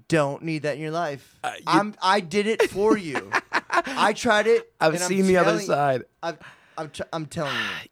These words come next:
Speaker 2: You know what, man? I feel like
Speaker 1: If I told you, if,
Speaker 2: Mark
Speaker 1: okay, if I went to Franklin's Barbecue
Speaker 2: Uh-huh.
Speaker 1: and I ate it,
Speaker 2: Yeah.
Speaker 1: and I was gonna explain it to you,
Speaker 2: Yeah.
Speaker 1: I would be like, "Adam, oh my God.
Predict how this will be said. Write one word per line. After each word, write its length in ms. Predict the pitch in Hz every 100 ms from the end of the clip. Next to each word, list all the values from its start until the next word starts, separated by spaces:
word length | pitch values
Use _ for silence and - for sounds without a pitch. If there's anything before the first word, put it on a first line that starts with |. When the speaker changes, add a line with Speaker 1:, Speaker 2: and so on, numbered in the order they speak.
| 143
Speaker 2:
You 40 |
know 120 | 185 190
what, 180 | 185 160
man? 340 | 165 165 160
I 140 | 139
feel 180 | 139 202
like 140 | 220 185
Speaker 1:
If 140 | 196 214
I 140 | 254
told 320 | 269 269 262 226
you, 180 | 208 196
if, 60 |
Speaker 2:
Mark 180 | 160 151
Speaker 1:
okay, 240 | - 151 113 _
if 120 | 160 190
I 60 |
went 180 | 240 269
to 60 | 226
Franklin's 400 | 208 196 170 139
Barbecue 540 | 139 123 117 113 98 87
Speaker 2:
Uh-huh. 380 | 117 110 131 180 _ _ _ _ _ _ _ _ _
Speaker 1:
and 120 | 143 151
I 80 | 143
ate 240 | 120 104
it, 200 | 98 - _ _
Speaker 2:
Yeah. 280 | 113 117 98
Speaker 1:
and 80 | 156
I 60 |
was 100 | 156
gonna 140 | 156 147
explain 320 | - 151 143
it 140 | 131
to 100 | -
you, 200 | 104 85 78
Speaker 2:
Yeah. 300 | 127 123 92 - _ _ _ _ _ _ _ _ -
Speaker 1:
I 80 | 143
would 100 | 139
be 100 | 135
like, 180 | 113 113
"Adam, 280 | 120 98 78 _ -
oh 60 |
my 140 | 117 107
God. 320 | 113 90